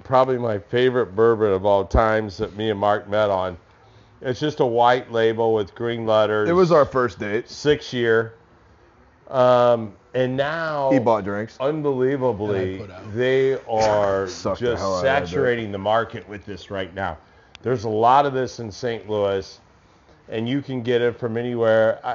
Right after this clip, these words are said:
Speaker 1: I would say the average price is around thirty-eight, thirty-nine dollars
Speaker 2: Yep.
Speaker 1: right now in Saint Louis. And for the guys that I've always talked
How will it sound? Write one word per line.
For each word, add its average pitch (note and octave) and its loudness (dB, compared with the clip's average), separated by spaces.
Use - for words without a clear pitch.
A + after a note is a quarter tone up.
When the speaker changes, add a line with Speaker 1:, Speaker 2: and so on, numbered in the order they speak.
Speaker 1:
I D3 4
would D3+ 0
say C#3 0
the B2 0
average A#2 0
price A2 -2
is G2 -10
around F#2+ -4
thirty-eight, G#2 -4
thirty-nine F#2+ -6
dollars F#2 -4
Speaker 2:
Yep. B2 0
Speaker 1:
right G#2+ 0
now G#2+ -2
in G2 -8
Saint A2+ -6
Louis. F#2+ -4
And A2+ -4
for C#3+ 0
the B2+ -2
guys C3+ 4
that B2+ 2
I've B2 0
always C3 2
talked B2+ -2